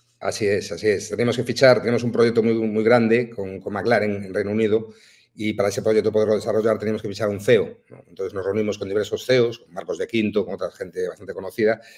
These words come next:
Una de las personas que nos recomendaron fue hablar con Luis, con Luis Gallardo,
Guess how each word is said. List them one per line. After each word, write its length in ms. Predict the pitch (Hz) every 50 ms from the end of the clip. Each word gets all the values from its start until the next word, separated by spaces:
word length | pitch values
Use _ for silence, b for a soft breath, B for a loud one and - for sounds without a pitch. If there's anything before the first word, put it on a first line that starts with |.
| B B B B
Una 140 | - 110 127
de 20 | 127
las 80 | 123
personas 320 | - 127 127 127 127 120 -
que 100 | - 120
nos 80 | 110
recomendaron 480 | 110 104 113 113 113 113 120 120 120 117
fue 140 | - - 110
hablar 180 | 113 113 107
con 140 | - 101 110
Luis, 480 | 117 110 107 98 - - - - _ _
con 100 | - 95
Luis 100 | 98 95
Gallardo, 500 | 98 104 104 113 110 107 107 113 120 -